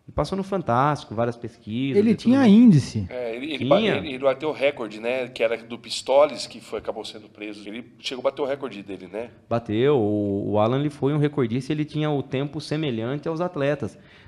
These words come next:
Speaker 1: Na verdade, a questão de não ter sido aceito,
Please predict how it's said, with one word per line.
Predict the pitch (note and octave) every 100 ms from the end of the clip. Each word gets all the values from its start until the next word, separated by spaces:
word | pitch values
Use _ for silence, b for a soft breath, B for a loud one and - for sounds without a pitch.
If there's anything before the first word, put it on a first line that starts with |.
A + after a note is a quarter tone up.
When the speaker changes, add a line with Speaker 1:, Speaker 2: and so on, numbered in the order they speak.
| -
Speaker 1:
Na | C3
verdade, | C#3 C3+ C#3 E3+ F3 B2+
a | B2
questão | C#3+ - D#3+ G3
de | F#3+
não | E3
ter | D#3 C#3+
sido | C3+ A2+
aceito, | A2 - C#3 F3 -